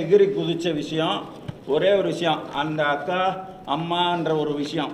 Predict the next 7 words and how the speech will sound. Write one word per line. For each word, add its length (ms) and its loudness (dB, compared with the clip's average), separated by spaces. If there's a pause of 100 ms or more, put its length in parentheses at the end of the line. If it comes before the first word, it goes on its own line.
(160)
சரிங்களா? 360 0 (580)
இப்ப 240 0
அந்த 360 0
விஷயத்துக்கு 640 4
வந்து 160 2
அவர் 260 6
பேசியிருப்பாரா, 760 0